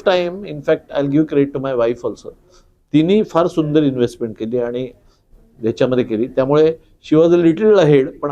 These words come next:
आता जर तुम्ही Gen Z-कडे म्हणाल, तर त्यांच्याकडे जी टूल्स अव्हेलेबल आहेत, नॉलेज इंटरनेटमुळे आधीच खूप वाढलं आणि आता एआय टूल्समुळे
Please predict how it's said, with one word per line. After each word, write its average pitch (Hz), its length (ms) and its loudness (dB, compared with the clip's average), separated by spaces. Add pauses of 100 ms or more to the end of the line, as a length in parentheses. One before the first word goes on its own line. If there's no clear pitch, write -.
आता 135 300 -2
जर 196 160 0
तुम्ही 190 420 -6
Gen 139 380 -6 (100)
Z-कडे 180 300 -2
म्हणाल, 151 360 -10 (500)
तर 208 60 2
त्यांच्याकडे 190 640 0
जी 208 460 -6 (680)
टूल्स 262 400 2
अव्हेलेबल 175 440 2
आहेत, 127 240 -2 (1000)
नॉलेज 170 600 0 (200)
इंटरनेटमुळे 196 800 0
आधीच 185 340 0
खूप 165 200 -2
वाढलं 120 240 -2 (540)
आणि 147 200 -2
आता 151 480 -4
एआय 156 320 2
टूल्समुळे 185 680 -2